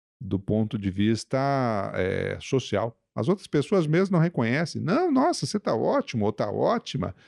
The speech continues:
você tá super bem, tá super bonito, bonita, et cetera e tal." E a pessoa mesmo não aceita isso ou não reconhece isso em si mesmo. Por quê? Porque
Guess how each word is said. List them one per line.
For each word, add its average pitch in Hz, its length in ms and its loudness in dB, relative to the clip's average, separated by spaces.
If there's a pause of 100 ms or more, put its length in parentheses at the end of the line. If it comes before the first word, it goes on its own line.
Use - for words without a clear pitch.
(220)
você 156 140 -2
tá 180 120 0
super 170 400 0
bem, 147 340 0
tá 135 120 -2
super 151 280 0
bonito, 123 640 2
bonita, 107 540 2
et - 100 -8
cetera 151 400 -2
e - 40 -20
tal." 135 200 0
E 247 40 0
a - 60 -2
pessoa 165 440 2
mesmo 127 340 2
não 165 160 0
aceita 135 680 0
isso 113 320 0
ou 139 40 2
não 131 120 4
reconhece 135 760 0
isso 98 180 -4
em 90 40 -8
si 101 160 -10
mesmo. 95 320 -8 (1200)
Por 139 180 2
quê? 202 240 0
Porque 220 320 -2